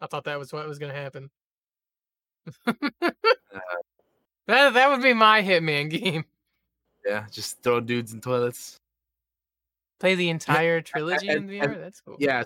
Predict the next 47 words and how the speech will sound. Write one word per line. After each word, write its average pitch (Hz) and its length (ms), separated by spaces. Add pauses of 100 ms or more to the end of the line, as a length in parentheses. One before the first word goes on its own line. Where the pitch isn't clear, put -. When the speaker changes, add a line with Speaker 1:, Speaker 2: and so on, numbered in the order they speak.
(120)
Speaker 2:
yeah, 127 160
so 120 100
you 120 80
can 139 120
be 139 60
able 143 100
to 131 100
play 139 120
one, 123 260
two, 120 180
and 117 140
three 101 180
on 92 140
V 92 140
R, 90 120
I 90 40
believe. 87 300 (480)
Speaker 1:
That's 180 240
neat. 175 280 (520)
Speaker 2:
Death 160 220
Awaits, 143 420
January 127 360
twenty 113 220
twenty-one. 101 460 (1200)
So, 143 260
so 139 180
Josh 147 320
is 160 100
gonna 147 180
grab 139 280
the 139 80
dude, 131 340 (440)
put 151 160
him 147 80
in 135 60
the 123 80
toilet, 147 280
but 120 120
before 139 320
he 135 100
does 135 260
it, 117 60
he 110 120
goes, 101 300 (340)
he 120 80
says, 104 340
uh, 95 180